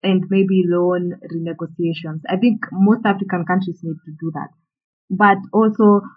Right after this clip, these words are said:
with China, I think, uh, with the sanctions, and China, there is no sanctions on Zim, it's, there's access to the Chinese market, you know, like, like Zim can, if it's, if it's farming, uh, products or any other things that were being produced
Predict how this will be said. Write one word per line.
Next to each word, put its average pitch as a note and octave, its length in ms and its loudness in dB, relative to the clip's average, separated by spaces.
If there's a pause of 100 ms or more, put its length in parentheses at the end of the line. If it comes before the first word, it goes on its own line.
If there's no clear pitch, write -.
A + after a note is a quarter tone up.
with B3+ 220 2
China, C4 360 6
I G#3 120 6 (100)
think, G#3 280 4 (200)
uh, F#3 200 2 (100)
with G3+ 180 2
the G#3+ 100 2
sanctions, A3 680 0 (260)
and F#3+ 260 -2
China, G#3 280 2
there F#3+ 140 -2
is F3+ 100 -12
no G3 180 -2
sanctions F#3 540 -6
on F3 260 -10
Zim, F3+ 400 -6 (840)
it's, A#3 160 0 (400)
there's A#3+ 220 6 (480)
access C4 460 0
to G#3+ 80 -4
the F#3+ 180 -2
Chinese G3+ 380 0
market, G3 400 -4 (200)
you F#3 80 -6
know, F#3+ 100 -4
like, F#3 260 -6 (180)
like F3 220 -6 (580)
Zim A3+ 240 2
can, F#3+ 420 -2
if G#3 180 0
it's, G#3+ 260 -2
if G#3 160 -2
it's A3 240 -4
farming, A3 580 2
uh, F3+ 160 -2
products F#3+ 560 -6
or F#3 220 -4 (140)
any G#3+ 180 0
other G3 180 -4
things F#3 280 -6
that F3+ 160 -6 (180)
were F3 180 -6
being F#3+ 240 -2
produced F#3+ 420 -4